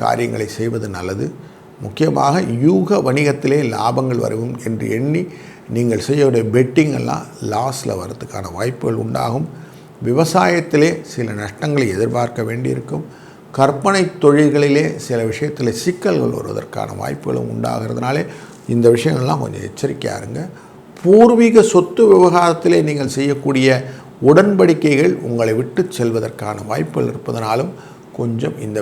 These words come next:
விஷயம்லாம் வந்ததுன்னா எச்சரிக்கையாக இருந்து விடுகிறது நல்லது. நாங்கள் என்ன காரியம் செஞ்சாலும் கடன் து-, குறையுமா அப்படின்னா, இந்த வாரத்திலே கடன்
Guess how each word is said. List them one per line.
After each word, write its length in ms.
விஷயம்லாம் 500
வந்ததுன்னா 400
எச்சரிக்கையாக 720
இருந்து 200
விடுகிறது 340
நல்லது. 320
நாங்கள் 380
என்ன 120
காரியம் 380
செஞ்சாலும் 500
கடன் 340
து-, 320
குறையுமா 460
அப்படின்னா, 380
இந்த 160
வாரத்திலே 460
கடன் 320